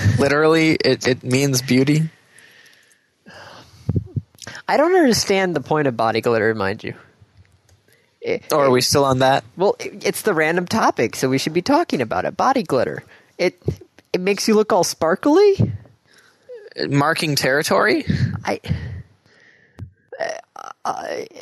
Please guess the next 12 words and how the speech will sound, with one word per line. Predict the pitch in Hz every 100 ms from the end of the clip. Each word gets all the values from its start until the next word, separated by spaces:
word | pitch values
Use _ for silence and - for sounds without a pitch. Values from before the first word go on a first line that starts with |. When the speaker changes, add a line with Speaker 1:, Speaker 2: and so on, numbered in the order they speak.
| - - - - - - - -
Speaker 1:
makes | 143 143 151 170
you |
Speaker 2:
Good | 147
Speaker 1:
look | 165 190
like | 180 170
Speaker 2:
for | 170
Speaker 1:
you're | 165
Speaker 2:
Halloween | 165 160 151 160 -
costumes? | 208 196 - - 294 285 262 -
Speaker 1:
coated | - 165 165 165
in | 151 143
diamonds? | 123 120 139 185 277 311 302 -